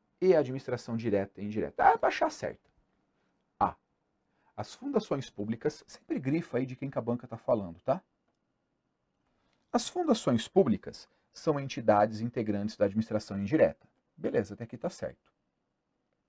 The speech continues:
Sendo dotadas exclusivamente de personalidade jurídica de direito público. Mentira,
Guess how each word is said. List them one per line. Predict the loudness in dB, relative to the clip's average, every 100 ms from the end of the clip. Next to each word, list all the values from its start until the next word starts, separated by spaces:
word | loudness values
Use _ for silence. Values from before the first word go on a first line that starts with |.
| _ _ _ _ _
Sendo | -6 -4 -4 0
dotadas | 0 0 2 2 2 -8 -12 _ _ _
exclusivamente | 2 2 2 -6 -2 -2 0 4 6 6 2 -4
de | -6
personalidade | -2 -2 -2 2 2 2 2 4 4 0
jurídica | 0 -2 0 -2
de | -2
direito | 2 0 0
público. | -8 -10 -10 -16
Mentira, | -12 -12 -12 -8 -2 4 6 4